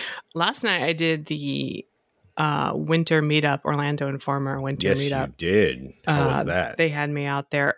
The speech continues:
Speaker 1: Um, that, okay, here's the funny thing.
Speaker 2: Mm-hmm.
Speaker 1: I was at the first, technically the first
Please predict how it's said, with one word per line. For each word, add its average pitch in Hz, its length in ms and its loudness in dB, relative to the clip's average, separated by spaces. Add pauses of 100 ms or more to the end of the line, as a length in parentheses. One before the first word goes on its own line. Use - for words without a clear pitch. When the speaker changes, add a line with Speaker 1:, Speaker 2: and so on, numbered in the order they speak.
Speaker 1:
Um, 160 300 2
that, 175 420 0
okay, 170 200 0
here's 208 320 0
the 180 60 -6
funny 156 260 -2
thing. 165 280 -14 (240)
Speaker 2:
Mm-hmm. 92 420 2
Speaker 1:
I 202 100 0
was 226 160 0
at 185 180 -2
the 143 120 -2
first, - 760 -2
technically 170 560 -4
the 143 120 -2
first - 640 -2